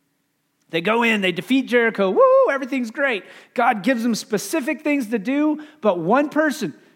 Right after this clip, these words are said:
just one, all it takes is one. You have to begin to understand that. All it takes is one. One person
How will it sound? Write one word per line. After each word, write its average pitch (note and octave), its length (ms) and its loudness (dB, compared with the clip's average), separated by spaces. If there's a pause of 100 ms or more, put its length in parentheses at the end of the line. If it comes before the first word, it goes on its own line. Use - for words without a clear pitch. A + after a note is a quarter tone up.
just D4 260 0
one, C#4 300 2
all A3+ 180 4
it C#4 80 -2
takes D#4+ 300 0
is G#3 160 -6
one. D3 240 -4 (160)
You F#3 80 0
have G#3 80 0
to A#3 80 -14
begin B3+ 240 -2
to C#4+ 80 0
understand C#4 420 -2
that. D#3 180 -2 (360)
All A#3 180 4
it B3+ 80 -8
takes B3 300 -2
is F#3 120 -6
one. F3+ 300 -4 (220)
One A#3+ 480 0
person C4+ 560 -4